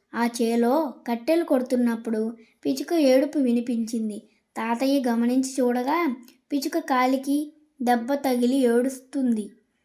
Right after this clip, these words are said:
తాతయ్య కొన్ని గింజలు తెచ్చాడు. దాని ముందు వేశాడు. మందు తెచ్చి దాని కాలికి పూసి కట్టు కట్టాడు.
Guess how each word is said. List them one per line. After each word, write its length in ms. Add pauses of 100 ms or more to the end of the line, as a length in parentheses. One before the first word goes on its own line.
(200)
తాతయ్య 640 (160)
కొన్ని 300
గింజలు 340
తెచ్చాడు. 800 (600)
దాని 300
ముందు 300
వేశాడు. 600 (800)
మందు 300
తెచ్చి 720 (180)
దాని 240
కాలికి 400
పూసి 600
కట్టు 220
కట్టాడు. 500